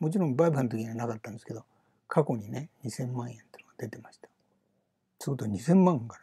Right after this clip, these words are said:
らね、十分の一になったわけですよね。で、賃料は三万五千円。で、これ、管理はね、昔の丸高さんと同じようなね、えー、ちょっと名前はあれですけども、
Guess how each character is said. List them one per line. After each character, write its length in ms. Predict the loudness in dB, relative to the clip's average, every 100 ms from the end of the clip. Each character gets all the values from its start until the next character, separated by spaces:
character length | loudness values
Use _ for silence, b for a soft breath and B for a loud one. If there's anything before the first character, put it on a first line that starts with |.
| -10
ら 60 | -10
ね、 160 | -10 _ _ _ _ _ _ _
十 200 | -6 0
分 160 | 4 4
の 60 |
一 160 | 4 0
に 80 | -4
な 60 |
っ 40 | -6
た 80 | -14
わ 60 | -20
け 60 |
で 60 | _
す 40 |
よ 60 | _
ね。 220 | -8 -8 _ _ _ _ _ _ _ _ _ _ _ _
で、 120 | -2
賃 200 | 4 6
料 100 | 8
は 100 | 8
三 220 | 6 0 -2
万 160 | -4
五 120 | -10
千 140 | -16 -20
円。 80 | _ _ _ _ _ _ B B B B B B _
で、 60 | -2
こ 80 | 0
れ、 1080 | 0 0 -2 -2 -4 -4 -4 -4 -4 -4 -8 _ -2
管 200 | 2 4
理 80 |
は 100 | 2
ね、 140 | -2 -2
昔 320 | 2 2 2
の 140 | 0
丸 260 | 0 0 0
高 220 | -2 -6
さ 100 | -8
ん 60 | -16
と 160 | -10
同 120 | -8 -6
じ 100 | -8
よ 80 | -10
う 40 |
な 100 | -10
ね、 200 | -10 -10 _ -16
え 600 | -12 -12 -12 -14 -16 -16 -10
ー、 100 | -8
ち 60 |
ょ 0 |
っ 40 | -8
と 100 | -8
名 180 | -6
前 260 | -6 -4 -4
は 120 | -4
あ 60 | -4
れ 60 |
で 100 | -6
す 100 | -10
け 80 | -10
ど 100 | -14
も、 100 | -14